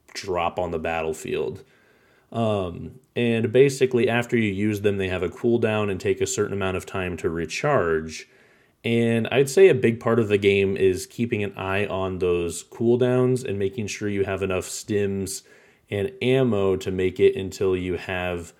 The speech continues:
a resupply cooldown expire so you can get another resupply in. And there's a lot of strategy involved in picking the correct loadout for the correct mission, which we'll get into what the actual missions look like in a little bit.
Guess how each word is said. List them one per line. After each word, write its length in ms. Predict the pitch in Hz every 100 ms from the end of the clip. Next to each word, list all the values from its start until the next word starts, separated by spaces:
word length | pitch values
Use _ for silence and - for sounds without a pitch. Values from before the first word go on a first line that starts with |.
| _ _ _ -
a 320 | - 87 82
resupply 920 | 82 85 104 101 104 85 98 87 85
cooldown 640 | - 98 87 87 82 85 80
expire 760 | 85 - - 92 87 85 85
so 140 | 80 90
you 140 | 87
can 220 | - 90
get 180 | 90 95
another 340 | 92 90 85 82
resupply 920 | 85 87 85 82 - 85 82 82 80
in. 420 | 82 80 85 - _ _ _ _ _ -
And 360 | 127 120 117
there's 320 | - 135 143
a 60 | 135
lot 260 | 135 143 135
of 100 | 117
strategy 560 | - 113 110 104 104
involved 540 | 101 95 92 95 92 -
in 160 | 92
picking 460 | 80 - 95 101 92
the 120 | 90
correct 640 | 85 - 85 90 87 - 101
loadout 640 | 92 92 90 87 87 -
for 140 | 98
the 80 | 82
correct 580 | - - 90 87 - -
mission, 480 | 82 82 - 80 80
which 200 | 85 -
we'll 100 | 123
get 160 | 127
into 200 | 127 117
what 140 | 107 98
the 100 | 87
actual 440 | 87 - 98 85
missions 500 | 85 87 - 85 78
look 180 | 85 82
like 240 | 82 80
in 120 | 82
a 40 | 80
little 300 | 80 82 78
bit. 400 | 78 82 -